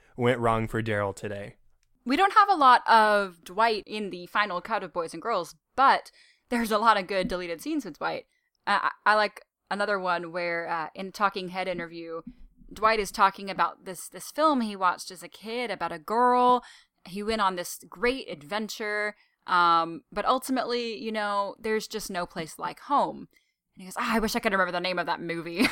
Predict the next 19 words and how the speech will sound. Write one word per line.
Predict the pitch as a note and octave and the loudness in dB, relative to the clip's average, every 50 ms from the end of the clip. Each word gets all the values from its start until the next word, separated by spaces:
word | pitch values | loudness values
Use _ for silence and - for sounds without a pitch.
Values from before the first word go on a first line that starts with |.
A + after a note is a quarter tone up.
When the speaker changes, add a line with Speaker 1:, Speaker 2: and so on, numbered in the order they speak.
| - - - - - | -2 -10 -12 -2 -2
Speaker 2:
<laughs> | |
Speaker 1:
<laughs> | F#3+ - - - G3+ - - F3 - F#3 - - - - - _ _ _ _ _ _ - - - - - - | 0 0 0 -2 -4 -4 -4 -6 -6 -6 -14 -14 -14 -16 -20 _ _ _ _ _ _ -20 -20 -18 -20 -14 -4
I | - C3+ | 0 2
don't | D3 E3+ F3 | 2 2 4
know | F3+ F3+ F3 E3 E3 E3 E3 E3+ - - - - - - | 4 4 6 6 6 6 4 0 -4 -8 -10 -14 -8 0
who | - D3 D3+ D#3+ E3 | 2 4 4 4 4
wouldn't | D3+ C3+ C3 C3+ C#3 D#3 D3+ - | 4 4 2 2 2 -2 -2 0
be | C#3 B2+ | 0 0
able | A#2+ B2 A#2+ | 2 0 -2
to | A#2+ | -4
think | - - A#2+ A#2 A2+ - - | -2 -2 -2 -2 -2 -2 0
of | A#2 G#2+ G#2+ G#2 G#2 - - - | 2 2 2 0 -4 -10 -18 -10
The | - B2 A#2+ | -4 -2 0
Wizard | A#2 B2 B2 B2+ B2 | 0 0 0 2 0
of | A#2 A2 A2 | 0 0 0
Oz. | - A2 A2+ A2+ G#2 G2+ A2 | 2 2 4 4 4 2 -4
It's | A#2 - - | -8 -4 0
only, | C3 C3+ C#3+ D3 | 2 4 6 6
like, | C#3+ C#3 B2+ | 6 4 4